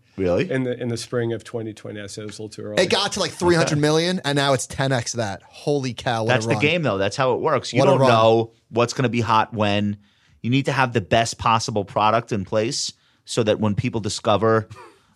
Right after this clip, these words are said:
Speaker 1: a sector and asset class, you could say, "Hey, we got something for that." Like, that's the game, right?
Speaker 2: And they say they don't ring the bell in this industry. They do. I mean, when oil futures went to zero.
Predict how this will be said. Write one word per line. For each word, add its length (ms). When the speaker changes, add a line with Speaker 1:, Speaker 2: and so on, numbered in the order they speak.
Speaker 1:
a 300
sector 400
and 80
asset 320
class, 640
you 140
could 160
say, 460
"Hey, 140
we 140
got 200
something 260
for 120
that." 340
Like, 200
that's 220
the 100
game, 260
right? 260
Speaker 2:
And 120
they 120
say 160
they 100
don't 180
ring 200
the 80
bell 240
in 80
this 160
industry. 340
They 160
do. 420
I 60
mean, 140
when 180
oil 220
futures 420
went 160
to 80
zero. 560